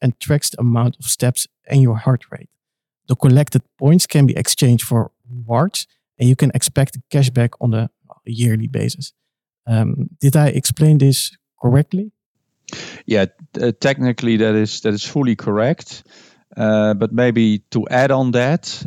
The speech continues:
Speaker 2: um, and to clarify, um, what is actually at the end of the day the goal of this program, um, we all rationally know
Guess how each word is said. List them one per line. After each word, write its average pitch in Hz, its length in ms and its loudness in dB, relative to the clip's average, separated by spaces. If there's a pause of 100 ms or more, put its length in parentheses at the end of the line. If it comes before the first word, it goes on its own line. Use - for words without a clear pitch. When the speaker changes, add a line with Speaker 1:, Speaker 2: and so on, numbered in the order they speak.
(100)
Speaker 2:
um, 104 880 0
and 110 140 -4
to 113 80 -12
clarify, 110 840 -2 (100)
um, 101 1000 -2 (420)
what 107 280 -4
is - 220 -4 (260)
actually 120 420 -2
at 101 60 0
the 104 140 -2
end 110 80 -2
of 104 80 -4
the 104 100 -6
day 104 220 0
the 101 80 -2
goal 113 440 -2
of 104 120 -8
this 101 160 -6
program, 98 640 -4 (720)
um, 107 480 0 (240)
we 123 200 0
all 151 360 2
rationally 127 600 0
know 107 540 0